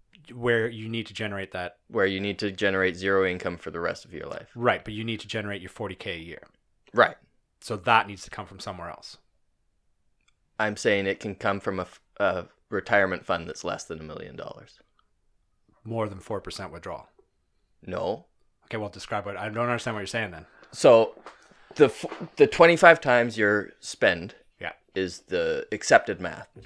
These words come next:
Speaker 1: Yes.
Speaker 2: So that was my question. Do you agree that the community accepts that as gospel, pretty much?
Speaker 1: I think it's the most talked about.
Speaker 2: Right.
Speaker 1: Yeah.
Speaker 2: Yeah.
Speaker 1: I think people would understand if you said twenty-five times or four percent rule.
Speaker 2: Right.
Speaker 1: Yeah.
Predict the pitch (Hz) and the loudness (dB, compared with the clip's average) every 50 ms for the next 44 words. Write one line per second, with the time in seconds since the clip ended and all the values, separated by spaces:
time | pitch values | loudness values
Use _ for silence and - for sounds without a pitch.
0 | - _ _ 104 98 85 - - - - - 113 101 98 95 90 104 110 117 113 | -20 _ _ -14 -14 -14 -14 -16 -6 0 2 4 4 4 2 4 4 4 4 4
1 | 104 - 107 98 - - 92 87 - - 87 80 78 78 - - - - - 117 | 2 0 -2 -2 0 -2 -4 -4 -6 -10 -14 -14 -16 -18 -20 -20 -20 -12 -6 -2
2 | 113 107 107 101 90 101 101 101 92 98 95 - - 95 - - 104 92 90 90 | 0 0 0 0 0 -2 -2 -2 -2 -4 -6 -6 -8 -12 -10 -8 -6 -6 -4 -4
3 | 90 85 90 82 - - - - - - - - 82 82 80 80 - - - - | -4 -4 -6 -6 -6 -4 -4 -4 -4 -4 -6 -6 -6 -6 -6 -8 -12 -12 -12 -10
4 | - - - 104 - - - - _ - - 80 - 78 - - - _ - - | -10 -12 -12 -14 -16 -16 -18 -18 _ -14 -14 -14 -14 -16 -20 -20 -20 _ -20 -20
5 | _ _ _ - - - - 120 - 135 117 117 104 - - - - 101 104 104 | _ _ _ -20 -8 -4 -4 -2 -2 -2 -4 -4 -6 -8 -10 -14 -10 -6 -6 -4
6 | 98 95 - - _ _ _ _ _ - - 117 107 101 98 - - - 78 78 | -6 -6 -8 -14 _ _ _ _ _ -8 -2 0 0 0 0 -2 -8 -12 -12 -12
7 | - 120 - - 113 101 90 - - - - 104 - - - - - - 101 - | -12 -12 -4 2 4 4 4 2 0 -12 -12 -12 -12 -12 -14 -18 -16 -12 -10 -10
8 | - - _ _ _ _ _ - 113 - - 123 - - 123 123 117 117 110 104 | -10 -12 _ _ _ _ _ -12 -8 -6 -6 -4 -4 -4 -4 -2 -2 -2 -2 -2
9 | 101 110 104 104 - - - 127 107 95 92 92 - - 95 - - 98 92 87 | -4 -6 -6 -8 -10 -6 -4 -4 -4 -4 -6 -10 -12 -14 -14 -12 -12 -12 -12 -12
10 | 87 - - 110 98 98 - 101 98 - 98 92 95 92 90 90 - 85 - - | -14 -16 -16 -14 -10 -8 -8 -8 -8 -8 -8 -10 -10 -12 -14 -16 -14 -16 -16 -16
11 | - - - 80 - 123 113 90 - - _ _ _ - - | -16 -16 -16 -6 0 2 2 2 0 -2 _ _ _ -20 -20